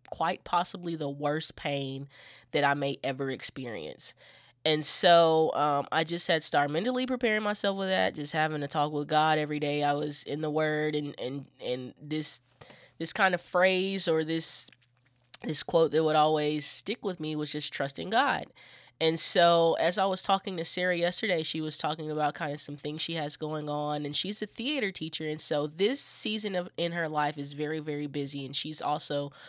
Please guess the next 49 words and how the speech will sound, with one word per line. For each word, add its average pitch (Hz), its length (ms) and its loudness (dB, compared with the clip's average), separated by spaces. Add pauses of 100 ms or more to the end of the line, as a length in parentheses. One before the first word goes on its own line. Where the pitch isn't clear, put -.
(120)
a 135 80 -6
worship 220 360 0
leader 214 320 -2
and, 180 200 0
and, 151 220 -6
and 139 160 -4
a 131 80 -2
wife 196 580 -2
and 151 120 -4
all 165 180 0
of 160 100 -6
this 147 160 -6
good 135 200 -6
stuff. 139 360 -4
And 143 140 -6
so 135 400 -4 (480)
she - 140 -4
was 147 100 -4
talking 160 300 -4
about 151 260 0
how 160 240 0
it's - 220 -4
kinda 147 240 -6
chaotic 165 560 -2
right 151 200 2
now. 139 220 -2
And 139 140 -4
so 147 260 0
I 196 220 6
told 180 260 2
her 170 140 2
for 165 160 -6
me, 160 380 -4 (520)
I - 80 -6
said, 151 200 -4
"Listen," 156 340 -2
I 143 80 -2
said, 151 360 -2
"you 156 120 -8
know, 143 180 -2 (100)
these 170 320 -8
are 156 80 -2
two 190 200 -6
totally 175 320 0
separate 160 340 -4
situations." 156 720 -2
I 143 80 2
said, 147 420 -2 (140)
"But 208 360 4